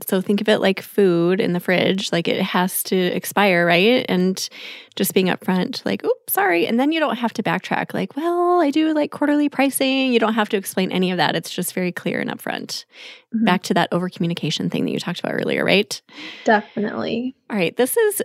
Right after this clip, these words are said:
Speaker 1: so great. I feel like we've touched on some really novel things that we've never covered here on the podcast relating to working with brands. So thank you, Marley. This is such an incredible conversation. Is there anything that you feel like we've missed before we start saying goodbye?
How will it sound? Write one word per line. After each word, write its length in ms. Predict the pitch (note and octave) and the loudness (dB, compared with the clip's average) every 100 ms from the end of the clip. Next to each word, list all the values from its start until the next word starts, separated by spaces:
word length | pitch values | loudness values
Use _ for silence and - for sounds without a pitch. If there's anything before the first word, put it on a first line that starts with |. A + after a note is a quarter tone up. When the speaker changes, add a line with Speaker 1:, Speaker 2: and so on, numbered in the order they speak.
| - | -4
Speaker 1:
so 380 | - - A3+ A#3+ | -4 0 2 4
great. 260 | G#3 G3 | 4 2
I 60 | G3+ | 0
feel 160 | - A3 | 0 2
like 160 | B3 | 2
we've 160 | C#4 C4 | 0 -2
touched 380 | - A3 - G3+ | 0 -2 0 2
on 320 | F#3+ F#3 F#3 | 2 2 0
some 360 | G#3+ - G3 G3+ | -2 -2 0 0
really 280 | F3+ F#3+ G3+ | 0 2 2
novel 380 | F#3+ F3 F#3+ | 2 2 0
things 440 | F#3 F3 E3+ F3+ F#3+ | -2 -2 0 -2 0
that 200 | E3 - | 0 0
we've 160 | F3+ | -2
never 180 | F3+ F#3 | -4 -4
covered 360 | F#3 - D4 D4+ | -4 -2 0 0
here 180 | - C4+ | 0 0
on 120 | C4 | 0
the 60 | |
podcast 720 | B3+ A#3 A3+ B3 G#3+ A3 - - | 2 0 0 0 2 0 -2 -2
relating 540 | G3+ F#3+ F#3 F#3+ F#3+ - | 0 2 2 2 0 -2
to 240 | - - | -2 0
working 220 | F#3 F3 F#3 | 0 0 0
with 120 | G3 | 0
brands. 340 | F3 E3+ F#3+ - | 0 0 0 0
So 100 | G#3+ | -2
thank 280 | F3 E3+ | -2 -2
you, 60 | G3 | 0
Marley. 320 | F#3 F3+ F3+ | 0 2 2
This 260 | F3+ F3+ - | 0 -2 -2
is 260 | F#3 G#3 - _ | -4 -4 -10 _
such 600 | - - - G3+ G3 - - | -12 -6 0 2 2 -2 -2
an 80 | G#3 | 0
incredible 340 | G3 F3+ F3+ | 2 2 0
conversation. 800 | G#3 F3 F#3 B3+ C4 C#4 B3+ B3+ | 0 -2 0 0 0 0 2 2
Is 200 | B3 G#3+ | 0 0
there 140 | A3 | 0
anything 760 | G#3 A#3+ C4 C4 B3+ B3 B3+ B3 | 2 2 2 2 2 2 2 0
that 200 | A3 - | 0 -2
you 140 | G3 | -2
feel 240 | G3+ G#3 G3 | 0 0 0
like 280 | F#3+ F#3 | 0 -2
we've 180 | F#3 F3+ | -4 -2
missed 360 | F3 E3+ - - | 0 0 -2 -4
before 260 | F#3+ - - | -4 -2 -2
we 100 | F3 | 0
start 240 | - G3+ | -2 -2
saying 160 | F#3+ F3+ | 0 0
goodbye? 300 | F3 - | 0 -4